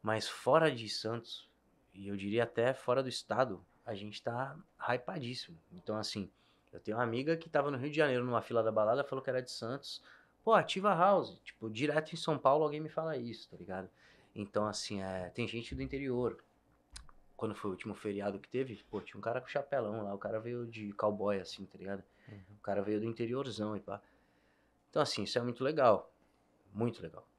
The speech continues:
Speaker 1: Só que eu tenho duas coisas, né, velho? Meus amigos, pra quem eu montei aquilo, já não vão mais. Tão velhos, tão em outros lugares.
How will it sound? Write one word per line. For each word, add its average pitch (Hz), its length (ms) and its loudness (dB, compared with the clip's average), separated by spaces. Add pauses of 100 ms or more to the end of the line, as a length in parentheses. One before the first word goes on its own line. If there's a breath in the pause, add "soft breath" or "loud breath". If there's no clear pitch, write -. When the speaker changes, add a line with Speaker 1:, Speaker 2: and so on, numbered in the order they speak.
Speaker 1:
Só - 280 0
que 127 440 -2
eu 120 140 2
tenho 123 220 -4
duas 127 220 0
coisas, 117 300 0
né, 98 140 -4
velho? 85 180 -8
Meus 101 320 -2
amigos, 101 640 -2 (100)
pra 92 140 -8
quem - 160 -6
eu 107 40 -2
montei 104 460 -2
aquilo, 101 420 -8 (440)
já 98 160 -4
não 98 100 -4
vão 107 200 -4
mais. 104 340 -8
Tão 90 220 -12
velhos, 90 440 -4
tão 90 160 -14
em 92 100 -10
outros 98 220 -10
lugares. 110 520 -6